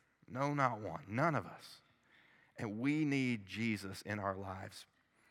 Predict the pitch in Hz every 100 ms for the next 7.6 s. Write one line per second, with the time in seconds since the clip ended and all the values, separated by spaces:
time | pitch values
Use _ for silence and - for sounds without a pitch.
0 | - - 117 139 - 143 135 123 127 123
1 | 113 139 135 - - _ - - - -
2 | _ 147 139 131 156 143 - 92 78 -
3 | - _ _ - - _ _ 120 123 139
4 | 143 143 127 131 151 147 135 120 139 123
5 | 117 - 120 139 - 123 - 160 180 160
6 | - 131 110 104 104 98 - 107 101 101
7 | - 165 175 160 135